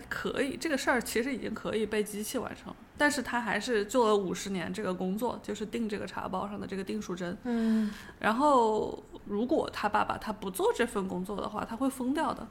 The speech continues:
Speaker 2: 对。
Speaker 1: 因为这个，这个机械化的事情让他能够把他的时间给消耗掉。
Speaker 2: 是的，所以现在A I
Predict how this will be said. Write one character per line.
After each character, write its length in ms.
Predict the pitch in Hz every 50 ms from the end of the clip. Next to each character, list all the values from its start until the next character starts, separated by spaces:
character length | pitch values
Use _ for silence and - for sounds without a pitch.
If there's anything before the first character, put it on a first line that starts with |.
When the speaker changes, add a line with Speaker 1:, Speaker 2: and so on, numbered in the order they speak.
| - - -
Speaker 2:
对。 220 | - 220 214 208 202 - - - - - - 277
Speaker 1:
因 60 | 262
为 100 | 277 285
这 160 | 285 - 311
个， 160 | 247 208 - - -
这 140 | - 320 277
个 80 | 240
机 180 | 233 - 254 277
械 140 | 269 311 294
化 160 | 294 294 226
的 80 | 220
事 180 | 226 - - 294
情 280 | 269 - - 196 190 220
让 180 | 285 311 285
他 160 | 262 247 226
能 180 | 214 202 208 196
够 160 | 202 233 226
把 200 | 214 - - -
他 200 | - - - 233
的 120 | 214 196 196
时 200 | - - 185 185
间 160 | 185 220 226 226
给 80 | 214 196
消 240 | - - 208 -
耗 160 | 269 311 302 226
掉。 180 | - - - - - - - -
Speaker 2:
是 200 | - - - 220
的， 120 | 190 226 233
所 200 | - - - 233
以 40 | 226
现 180 | 220 262 262 240
在 300 | 240 226 220 214 214 214 - - - - - -
A 200 | 220 220 226 226
I 380 | 220 220 226 226 226 - -